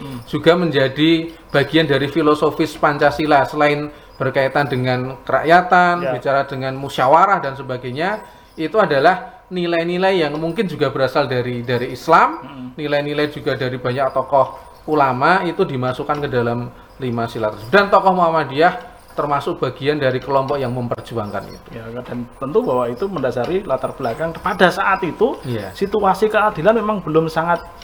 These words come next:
Speaker 1: anu, ya, belum sangat merata begitu, ya.
Speaker 2: Sampai hari ini.
Speaker 1: Oke,
Speaker 2: <laughs>
Speaker 1: Kang Iwan, ini ada pemirsa yang, eh, berpartisipasi, eh, bertanya, ini Mas Rosa dari Lampung. Melihat momentum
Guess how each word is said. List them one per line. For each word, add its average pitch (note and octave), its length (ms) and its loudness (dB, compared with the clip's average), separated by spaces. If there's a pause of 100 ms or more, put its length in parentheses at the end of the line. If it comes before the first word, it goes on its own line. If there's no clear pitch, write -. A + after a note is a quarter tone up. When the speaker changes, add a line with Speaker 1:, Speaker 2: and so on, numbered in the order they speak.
(120)
Speaker 1:
anu, F#3 200 4
ya, A2+ 200 0
belum C3+ 320 0
sangat C#3 240 -2
merata C#3 480 4
begitu, C3 240 -4
ya. A2 160 -6 (200)
Speaker 2:
Sampai A#2+ 360 0
hari A2+ 280 -6
ini. G2 120 -10 (480)
Speaker 1:
Oke, C#3 300 0
Speaker 2:
<laughs> - 540 -10
Speaker 1:
Kang F3 120 2
Iwan, G3 320 6
ini B3 160 0
ada F3+ 480 4
pemirsa F3 360 -4
yang, E3+ 160 -2
eh, C#3+ 760 2 (420)
berpartisipasi, C#3+ 840 0 (580)
eh, - 600 -6 (260)
bertanya, B2+ 480 -2
ini D3 160 -4
Mas C3 420 -6 (140)
Rosa C#3+ 480 2
dari C3 160 -2
Lampung. B2 400 -2 (880)
Melihat D#3+ 460 4
momentum D#3+ 500 0